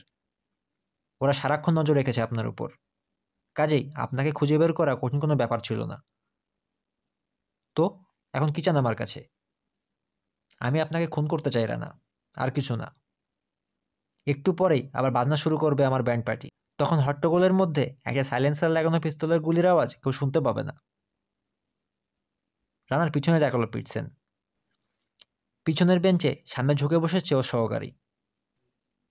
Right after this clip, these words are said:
একবার খোঁচা দিয়েই লম্বা সাইলেন্সার লাগানো পিস্তলটা লুকিয়ে রেখেছে হাতে ঝুলানো রেইনকোটের ভাঁজে।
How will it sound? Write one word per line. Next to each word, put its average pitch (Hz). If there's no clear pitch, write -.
একবার 139
খোঁচা 170
দিয়েই 175
লম্বা 135
সাইলেন্সার 143
লাগানো 160
পিস্তলটা 165
লুকিয়ে 160
রেখেছে 180
হাতে 127
ঝুলানো 151
রেইনকোটের 135
ভাঁজে। 107